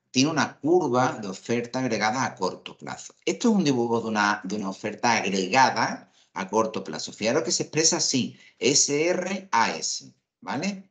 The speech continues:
S R A S. Esta es la manera en que se pone una curva de oferta agregada a corto plazo. Y, se, y funciona exactamente igual que vosotros habéis visto la, la oferta a corto plazo o las curvas de oferta a corto plazo en microeconomía. Es sencillo.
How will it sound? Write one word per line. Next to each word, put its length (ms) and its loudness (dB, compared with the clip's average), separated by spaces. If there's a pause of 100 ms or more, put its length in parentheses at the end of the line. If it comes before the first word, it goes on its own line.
S 360 -2
R 420 -2
A 140 -4
S. 300 -10
Esta 280 -4
es 40 -2
la 80 -2
manera 640 0 (160)
en 160 -2
que 80 -8
se 140 -6
pone 360 0
una 260 -4
curva 800 0
de 380 0
oferta 540 -6
agregada 600 0
a 220 -16 (140)
corto 440 2
plazo. 460 -16 (320)
Y, 140 2
se, 480 2 (160)
y 80 4
funciona 400 2
exactamente 500 -2
igual 180 2
que 60 0
vosotros 300 -2
habéis 140 2
visto 200 0
la, 320 6
la 380 2
oferta 580 -2
a 80 -4
corto 320 -4
plazo 520 0 (260)
o 100 0
las 160 0
curvas 220 0
de 60 0
oferta 280 -2
a 40 -2
corto 200 -2
plazo 220 -4
en 60 0
microeconomía. 840 -2
Es 180 -2
sencillo. 640 0